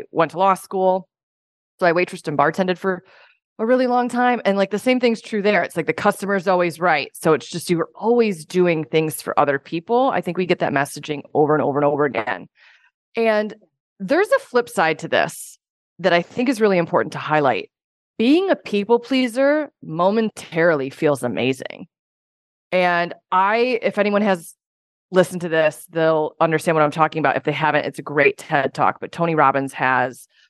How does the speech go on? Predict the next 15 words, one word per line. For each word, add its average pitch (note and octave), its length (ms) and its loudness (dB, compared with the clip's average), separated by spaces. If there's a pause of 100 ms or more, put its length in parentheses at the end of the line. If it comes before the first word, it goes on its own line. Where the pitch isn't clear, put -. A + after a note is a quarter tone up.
(140)
a D#3 60 0
ted A#3+ 280 -4
Talk D#3+ 260 0
on D#3 120 -2
the C#3+ 80 -2
six - 320 -4
basic D3+ 360 -2
human D3 440 -8
needs. - 480 -14 (580)
And F#3 140 2
we D#3+ 180 -4
all E3+ 140 4
have G#3 180 -4
all A3+ 120 2
six. - 580 -4